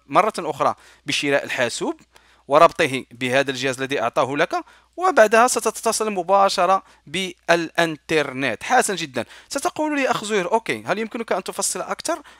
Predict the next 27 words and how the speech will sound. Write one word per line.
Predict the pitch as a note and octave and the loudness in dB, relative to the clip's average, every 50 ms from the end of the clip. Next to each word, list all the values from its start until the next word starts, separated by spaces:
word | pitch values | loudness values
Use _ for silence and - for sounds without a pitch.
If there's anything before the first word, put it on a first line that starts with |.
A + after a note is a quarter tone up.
| _ _ G#3 | _ _ 2
أو | G#3+ G3+ | 2 2
تشرح | F#3+ - - A3+ - A3 - G3+ | 0 -4 -4 -4 -2 -2 -2 -2
لنا | G#3 G#3 A3 A#3 | -2 0 0 -2
ما | G#3+ G3 G#3+ G#3+ | 0 0 0 0
هي | F#3+ G3 | 0 0
الأشياء | F#3+ - F3+ - - G3 F3 | -4 -4 -4 -4 -6 -6 -6
التي | F3+ F3 - - F3 | -6 -8 -8 -8 -12
تريد | - - F3+ F3 F3+ F3+ | -12 -8 -8 -6 -6 -6
منا | F3+ F3+ F3+ F#3 F3+ E3+ | -6 -6 -6 -6 -6 -4
أن | D#3+ | -4
نفهمها؟" | D3 C#3 - C3 A#2 G#2+ G2 F#2 - _ - - _ _ | -4 -4 -4 -4 -6 -6 -8 -10 -14 _ -20 -20 _ _
سأقول | - - A3+ - - D4 C#4 C4 | 0 2 2 2 2 0 2 2
لك: | B3 - - | 2 4 2
"أوكي، | C#4+ B3 - A#3 G#3+ - - A2+ F#2 - _ _ - _ _ _ F#3+ | 0 2 2 2 2 2 0 -4 -8 -12 _ _ -20 _ _ _ 2
الآن | F3+ A3 B3+ C4+ D#4 | 4 6 6 6 4
لاحظ | D#4+ - B3 A3+ | 2 0 0 0
معي | A#3 A#3+ G#3+ G#3 B3+ C#4+ C4+ A3 | 2 2 2 2 0 -2 -6 -8
في | - - G#3 F#3+ | -8 -4 -2 0
هذه | F3 F#3+ G#3 A3 G3 G#3 G3 G#3+ A#3 | 2 4 2 2 2 0 -4 -4 -4
ال-، | - - G3+ - - - F3+ | -2 -2 -2 -2 -2 -6 -6
ال-، | F3+ D3 - | -6 -6 -6
ال-، | D#3+ E3+ F3 C3+ D3 E3+ F3 E3 - E3+ | -6 -6 -6 -2 0 0 0 2 4 4
الرس-، | E3 D#3+ E3 D#3 - - - | 4 4 2 0 -2 -2 -2
الرسوميات." | E3 D#3+ D3 D3 D3+ C#3+ - - E3+ E3+ F3 E3 F3 F3+ D3+ C3 A#2 - - - B2 G2 - - | -2 -2 -2 -6 -8 -8 -8 -6 -6 -6 -6 -4 -4 -4 -4 -4 -6 -10 -10 -10 -10 -10 -10 -14
<laughs> | - - - - - - | -20 -20 -14 -4 2 4
حسن | G3 - - D#3+ C#3 | 4 4 4 2 0
جدًا. | C3 B2+ A#2 - G#2 | -2 -4 -6 -6 -10